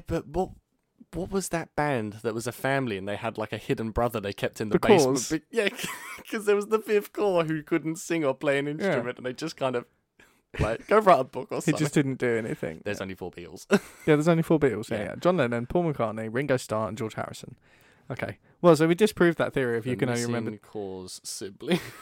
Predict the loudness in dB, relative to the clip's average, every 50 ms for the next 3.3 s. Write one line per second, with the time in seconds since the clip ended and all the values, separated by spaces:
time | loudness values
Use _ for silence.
0 | -20 -20 -20 -20 -20 -2 _ -2 0 0 -2 -6 -2 _ -4 2 2 2 2 2
1 | _ _ _ _ _ _ -20 _ _ _ _ _ _ _ -2 2 4 4 6 4
2 | 4 2 2 0 -2 -2 -2 -4 -6 -4 -2 0 0 2 2 2 2 0 -2 -4
3 | -2 0 2 2 2 0